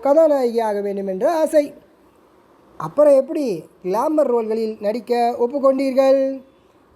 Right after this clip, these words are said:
எனது பெற்றோர்களின் ஒத்துழைப்பு இல்லாத போதும் ஸ்கூல் படிப்பை கூட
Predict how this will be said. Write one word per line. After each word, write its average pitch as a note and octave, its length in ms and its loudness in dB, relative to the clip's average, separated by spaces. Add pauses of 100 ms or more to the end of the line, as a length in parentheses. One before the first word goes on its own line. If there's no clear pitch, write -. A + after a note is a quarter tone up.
(160)
எனது F4 320 -4
பெற்றோர்களின் C#4+ 640 2
ஒத்துழைப்பு A#3+ 640 -2 (220)
இல்லாத C#4+ 380 2
போதும் G#3 400 0 (380)
ஸ்கூல் F#4 340 -4
படிப்பை C4 360 -2
கூட G#3+ 240 0